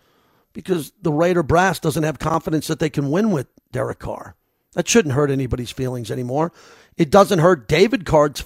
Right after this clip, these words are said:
Carr's feeling on N F L Network. He said it.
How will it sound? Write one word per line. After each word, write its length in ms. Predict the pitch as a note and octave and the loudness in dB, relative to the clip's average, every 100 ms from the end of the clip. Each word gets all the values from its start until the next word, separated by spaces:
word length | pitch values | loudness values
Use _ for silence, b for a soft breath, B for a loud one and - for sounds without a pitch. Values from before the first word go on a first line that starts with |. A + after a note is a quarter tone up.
| - - | -12 -4
Carr's 300 | D#3 D3+ C3 | 0 0 0
feeling 400 | C#3+ D3+ E3+ D#3 | -4 -2 -2 -2
on 140 | C#3 | -2
N 80 | D3+ | -2
F 160 | D3+ | -2
L 320 | D3+ D3 C#3 _ - | 0 0 -2 _ -8
Network. 500 | C3 E3 E4+ C#3 E3+ | -2 -2 0 -2 -2
He 100 | F3 | -4
said 280 | G#3 D#3 - | -2 -2 -2
it. 180 | A#2+ | -6